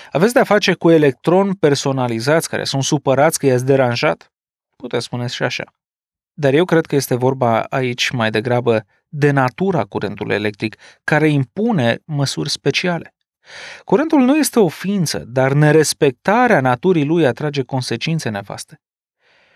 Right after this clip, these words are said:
Dumnezeu este o persoană, dar cu o natură caracterizată de sfințenie, de separare de păcat.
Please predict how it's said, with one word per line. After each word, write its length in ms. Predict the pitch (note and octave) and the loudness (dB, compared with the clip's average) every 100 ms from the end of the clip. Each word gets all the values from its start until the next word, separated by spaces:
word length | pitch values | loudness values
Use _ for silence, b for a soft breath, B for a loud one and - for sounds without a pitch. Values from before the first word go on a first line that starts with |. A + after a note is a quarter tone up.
| _ - | _ -2
Dumnezeu 380 | D#3+ D#3+ E3+ | 2 4 4
este 220 | F#3 - D3+ | 2 2 -2
o 40 | |
persoană, 720 | - C3 B2 - C3 A2+ G#2+ - | 0 -2 -2 -4 -4 -2 -6 -8
dar 320 | D3+ C3+ B2+ | -4 -2 -2
cu 140 | - | 0
o 100 | C#3 | 0
natură 380 | C3+ B2 D#3+ D#3+ | 2 0 0 0
caracterizată 840 | - C#3+ B2+ - B2+ A#2+ D3+ D3+ | 0 -2 -2 -2 -2 0 -2 -2
de 120 | C3+ B2+ | -2 -2
sfințenie, 680 | - B2+ B2 D3+ D3+ A#2+ | -2 -8 -6 -6 -6 -6
de 100 | A#2 | -4
separare 840 | B2 D3 C#3 C#3+ C3 D#3+ F#3 E3 | -2 0 0 0 2 2 2 2
de 120 | D3 C#3+ | 0 -2
păcat. 380 | C#3+ C3+ A#2 | -4 -4 -4